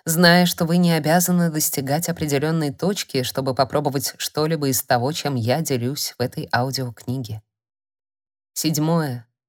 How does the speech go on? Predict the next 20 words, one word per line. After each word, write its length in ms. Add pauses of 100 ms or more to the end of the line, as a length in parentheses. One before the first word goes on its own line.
(440)
Иногда 480
исцеление 760
оказывается 760
тяжёлым. 720 (520)
Не 120
забывайте 580
делать 460
паузы, 400
смеяться, 720 (360)
искать 440
поводы 500
для 300
радости, 540
наслаждения, 960
практиковать 720
легкомысленность 1000
и 40
просто 340
быть 180
собой. 420